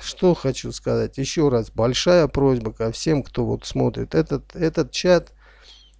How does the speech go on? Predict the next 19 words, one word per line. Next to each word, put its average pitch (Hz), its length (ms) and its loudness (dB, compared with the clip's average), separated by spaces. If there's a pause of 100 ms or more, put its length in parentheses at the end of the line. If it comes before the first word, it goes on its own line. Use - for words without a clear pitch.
(500)
В 131 420 -8
нем 185 360 4
у 135 80 2
меня 170 300 4
нет 151 340 2
ни 139 120 2
одной 147 360 4
реферальной 120 680 0
ссылки. - 760 -6 (500)
У, 131 120 -6
у 160 260 0
меня 220 240 4
тут 185 220 0
ничего 190 480 4
нету. 139 420 2 (840)
Никаких 139 640 0
ссылок, 139 480 0
никакого 135 560 2
ничего. 117 680 -2